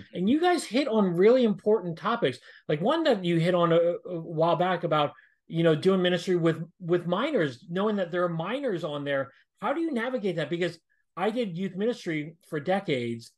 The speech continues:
and that was always a thing. You're, you're an adult, you're working with minors. How does that, what does that look like? You guys address that, what it looks like in the metaverse. So if you're learning, wanting to learn more about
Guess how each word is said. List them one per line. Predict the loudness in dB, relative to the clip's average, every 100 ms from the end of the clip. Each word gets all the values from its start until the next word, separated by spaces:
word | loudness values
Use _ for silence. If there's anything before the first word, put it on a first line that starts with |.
| 0
and | 2 2 0 -4 _ _ 0
that | 4
was | 4 2
always | 2 4 4 2
a | -2
thing. | -4 -4
You're, | -4 -6 -8
you're | -4 4 6 6
an |
adult, | 4 4 4 6 4 0
you're | -4 -4
working | 0 -2 0
with | -4 -4
minors. | -4 -4 -4 -4 -6 -12 _ _ _
How | 0
does | 2 2
that, | 0 0
what | 0
does | 2
that | 0 0
look | -2 2
like? | 0 0 _ _ -8
You | 0 0 2
guys | 2 2
address | 0 0 -2 0
that, | -2 -2 -2
what | 0 0
it | 2
looks | 0
like | -2 -4
in | -6
the | -6
metaverse. | -4 -4 -4 -6 -4
So | 2 2 2 -12 -20 _
if | -6 -2
you're | 0 0
learning, | 0 0 -2 -2
wanting | 0 0 2
to | 0
learn | 0 0 0
more | 0 0
about | 0 0 0 -2